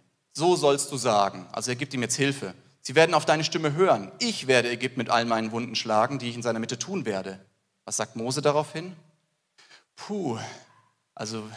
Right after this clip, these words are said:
wenn sie mir nicht glauben und nicht auf meine Stimme hören, sondern sagen, der Herr ist dir nicht erschienen?“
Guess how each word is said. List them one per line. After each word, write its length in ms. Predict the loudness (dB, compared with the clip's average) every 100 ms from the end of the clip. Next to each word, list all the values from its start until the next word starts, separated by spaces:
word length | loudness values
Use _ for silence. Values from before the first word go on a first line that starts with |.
| -14
wenn 160 | -6 -4
sie 120 | -2
mir 100 | -4
nicht 240 | -4 -8
glauben 400 | -4 0 0 -2
und 120 | -6 -8
nicht 140 | -8
auf 60 | -8
meine 160 | -8
Stimme 280 | -8 -10 -8
hören, 220 | -4 -4
sondern 200 | -4 -6
sagen, 200 | -4 -4
der 100 | -6
Herr 120 | -10
ist 180 | -10 -8
dir 40 | -8
nicht 160 | -6
erschienen?“ 440 | -6 -6 -8 -12